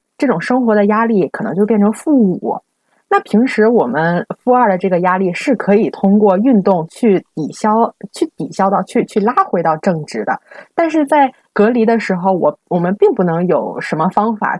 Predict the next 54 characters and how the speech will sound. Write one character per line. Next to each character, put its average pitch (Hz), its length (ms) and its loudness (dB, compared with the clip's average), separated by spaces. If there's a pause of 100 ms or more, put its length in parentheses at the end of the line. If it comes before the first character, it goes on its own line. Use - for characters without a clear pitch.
去 - 260 -8 (100)
对 233 180 -4
抗 175 300 -12
这 170 120 -10
个 151 180 -8 (400)
更 294 220 -2
加 190 180 -4
严 175 280 -8
重 220 180 -4
的 165 80 -6
压 180 180 -2
力 190 140 -2
问 175 220 -2
题 - 160 -8
的 139 120 -6
时 - 160 -8
候， 143 240 -4 (120)
就 220 100 0
是 226 100 -2
我 175 140 0
们 113 200 -6
更 311 200 2
加 185 120 0
能 175 180 -2
体 - 160 -6
会 170 180 -4
到 156 180 0 (280)
我 165 100 -2
们 160 160 -2
没 156 100 -4
有 220 140 2
宣 220 240 0
泄 214 160 0
出 - 240 -6
口 254 240 -4
的 - 160 -6
时 - 180 -10
候， 151 300 -4 (380)
就 180 120 0
是 165 320 -4
给 196 120 2
我 196 80 2
们 156 100 -6
的 - 80 -6
生 185 240 -2
活 180 140 0
带 165 160 -2
来 156 140 0
多 147 200 -2
么 220 100 0
大 190 180 0
的 165 40 -2
痛 165 300 -6
苦。 - 240 -8